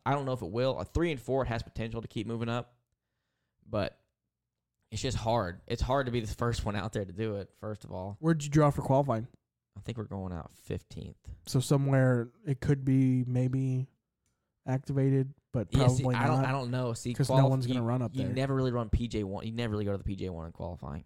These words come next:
Speaker 1: And you have enough stick and new tires that normally it's okay. But then again
Speaker 2: It steps out and you're done.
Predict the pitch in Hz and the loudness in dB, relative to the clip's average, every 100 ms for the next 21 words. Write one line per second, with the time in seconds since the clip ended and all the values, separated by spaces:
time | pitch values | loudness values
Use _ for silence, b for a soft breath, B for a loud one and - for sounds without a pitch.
0 | - 147 160 151 143 117 - - - 123 | -8 -4 -2 -2 -2 -6 -10 -14 -4 -2
1 | 113 110 104 107 - 101 98 101 104 - | -2 -4 -4 -6 -2 -2 -2 -2 -4 -6
2 | 110 113 110 107 104 113 113 131 104 123 | -4 -4 -4 -6 -6 -4 -4 -4 -4 -4
3 | 127 110 147 143 120 _ _ _ _ _ | -4 -4 -6 -6 -10 _ _ _ _ _
4 | _ _ _ _ _ _ - 135 - 131 | _ _ _ _ _ _ -4 -4 0 0
5 | 120 127 113 104 101 117 104 92 | 2 0 0 -2 -8 -8 -8 -8